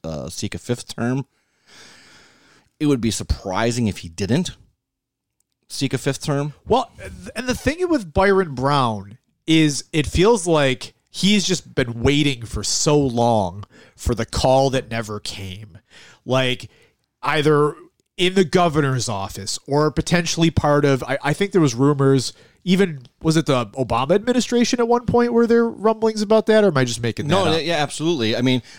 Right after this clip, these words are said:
Speaker 1: I think those rumblings came from the mayor's office himself, but
Speaker 2: Right. I mean,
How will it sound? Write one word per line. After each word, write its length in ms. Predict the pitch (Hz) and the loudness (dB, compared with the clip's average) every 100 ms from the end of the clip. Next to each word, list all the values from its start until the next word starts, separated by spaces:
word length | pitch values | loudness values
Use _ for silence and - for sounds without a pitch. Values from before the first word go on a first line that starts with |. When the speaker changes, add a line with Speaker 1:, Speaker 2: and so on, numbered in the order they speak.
| - | -8
Speaker 1:
I 120 | 117 | -6
think 220 | 117 131 | -4 -4
those 260 | 123 120 113 | -4 -6 -4
rumblings 420 | 117 117 117 107 | -2 -2 -4 -6
came 260 | - 113 110 | -8 -6 -6
from 380 | - 98 95 - _ _ _ _ 95 - | -8 -8 -8 -12 _ _ _ _ _ -10
the 360 | 104 98 92 90 _ _ _ _ _ _ _ _ _ _ _ _ _ _ _ _ _ | -6 -6 -8 -10 _ _ _ _ _ _ _ _ _ _ _ _ _ _ _ _ _
mayor's 420 | 160 123 120 113 104 | -2 2 2 2 0
office 300 | 101 95 - | -6 -8 -10
himself, 560 | 85 - 180 123 - - | -8 -2 -2 -2 -8 -14
but 220 | 87 - - _ _ | -14 -14 -20 _ _
Speaker 2:
Right. 360 | 151 185 147 120 | 2 2 2 -2
I 80 | 160 | -4
mean, 220 | 185 190 | -2 -2